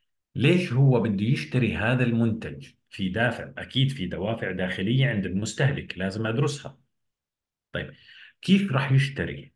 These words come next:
فردي ولا جماعي؟ أنت لما تروح، آه، تشتري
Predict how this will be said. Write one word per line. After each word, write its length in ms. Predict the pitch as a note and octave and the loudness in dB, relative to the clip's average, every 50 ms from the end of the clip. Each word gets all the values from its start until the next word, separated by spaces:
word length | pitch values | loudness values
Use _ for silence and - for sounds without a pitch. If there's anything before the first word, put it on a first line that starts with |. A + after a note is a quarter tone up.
| _ _ | _ _
فردي 640 | _ - B2+ C#3 C#3 C#3 D3+ F3+ G3 G3 F#3 - - - _ _ _ _ _ _ | _ 2 4 4 4 4 4 4 4 4 2 -2 -10 -16 _ _ _ _ _ _
ولا 260 | - F2 F#2 G2 G#2 | -6 -2 -2 0 0
جماعي؟ 560 | F#2+ F#2+ F#2+ F#2+ F#2 D#2+ D2+ D#2 D#2+ E2+ F2 - _ _ _ _ _ _ _ _ _ _ _ _ _ _ _ _ _ _ _ _ _ _ _ _ _ _ _ _ | 0 0 0 0 -2 -2 -4 -6 -8 -10 -14 -18 _ _ _ _ _ _ _ _ _ _ _ _ _ _ _ _ _ _ _ _ _ _ _ _ _ _ _ _
أنت 180 | C#3+ E3 E3+ E3 | 0 2 2 4
لما 380 | C#3+ C3+ A#2+ A2 A#2 A2+ A2 G#2 | 4 4 4 4 0 0 -2 -2
تروح، 420 | - - - F#3 C#3+ - - - - _ _ _ _ _ _ _ _ - | -2 2 4 4 4 2 0 -6 -12 _ _ _ _ _ _ _ _ -2
آه، 1040 | G#2+ G#2 G2 F#2 F2+ F2 E2+ - - - - E2 - - - - - - - - - _ _ _ _ _ _ | 0 0 0 -2 -4 -6 -8 -10 -10 -10 -10 -12 -12 -12 -14 -14 -16 -18 -18 -20 -20 _ _ _ _ _ _
تشتري 640 | - E3 - - - C#3 G#2+ G2+ F#2+ F#2 F#2 - - | -4 -4 -4 0 0 2 2 2 0 -2 -2 -4 -10